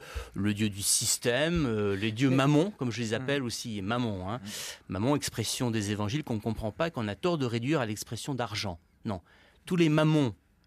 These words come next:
Speaker 1: euh, de notre existence, depuis le début jusqu'à la fin des temps,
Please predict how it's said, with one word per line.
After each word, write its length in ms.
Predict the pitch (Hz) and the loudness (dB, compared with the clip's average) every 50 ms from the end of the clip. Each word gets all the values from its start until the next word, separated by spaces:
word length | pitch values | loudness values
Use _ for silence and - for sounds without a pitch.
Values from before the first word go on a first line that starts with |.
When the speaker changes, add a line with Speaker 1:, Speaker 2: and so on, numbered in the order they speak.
| _ _ _ - | _ _ _ -6
Speaker 1:
euh, 300 | 107 104 95 98 101 104 | -4 -2 -2 -2 -2 -4
de 180 | 98 90 110 107 | -4 -2 -2 0
notre 240 | 104 101 - - 110 | 0 -2 -4 -4 -6
existence, 640 | 98 92 98 - - - 156 165 208 226 - - | -4 -4 -4 -4 -4 -2 0 0 0 0 -2 -6
depuis 260 | 156 117 - - 113 101 | -8 -8 -6 -4 -2 -2
le 80 | 107 | -2
début 320 | 107 120 127 117 135 143 127 | -2 -2 -4 -4 -4 -4 -4
jusqu'à 300 | 110 104 - - 107 101 | -4 -4 -6 -4 -6 -6
la 80 | 98 | -6
fin 160 | - - 107 | -4 -4 -4
des 100 | 95 92 | -4 -6
temps, 260 | 85 - - 160 185 | -4 -2 -2 -2 -2